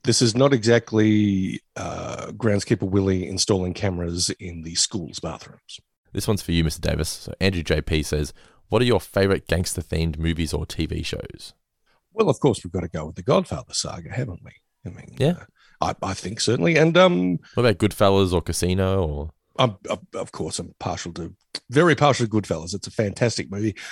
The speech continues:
Speaker 1: If I can recommend a book, if anyone's interested in the film Goodfellas,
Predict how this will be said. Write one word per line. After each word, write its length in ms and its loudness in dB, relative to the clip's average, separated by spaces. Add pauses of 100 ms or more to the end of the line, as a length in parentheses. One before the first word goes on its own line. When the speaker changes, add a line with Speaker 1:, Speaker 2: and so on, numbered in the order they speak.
(100)
Speaker 1:
If 120 4
I 60 4
can 120 4
recommend 380 4
a 40 4
book, 300 2
if 140 2
anyone's 440 6
interested 640 0
in 380 4 (100)
the 200 0
film 360 2
Goodfellas, 640 2